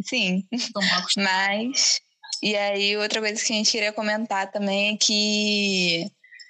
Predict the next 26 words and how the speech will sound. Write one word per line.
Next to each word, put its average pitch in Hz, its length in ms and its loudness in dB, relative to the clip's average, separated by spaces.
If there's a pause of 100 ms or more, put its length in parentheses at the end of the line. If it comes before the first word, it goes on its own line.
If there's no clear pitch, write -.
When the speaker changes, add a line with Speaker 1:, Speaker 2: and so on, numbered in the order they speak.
(440)
Speaker 1:
é, 185 260 0
o 196 80 -2
nome 202 320 0
da 202 140 0
série 196 280 -2
ser 190 360 -2
Dark, 185 460 -2
né? 185 380 0 (640)
Que 190 1120 2 (680)
eu, 196 320 -2
quando 214 220 -2
eu 208 100 -2
comecei 214 320 -2
a 220 60 -2
ver, 214 160 -2
eu 214 80 0
achava 214 380 0
que 214 80 -4
era 220 160 -2
Dark 214 280 -2 (240)
por 240 120 -4
causa 226 240 -2
do 254 260 -2
lugar, 247 380 0
assim, 208 400 0
que 185 760 0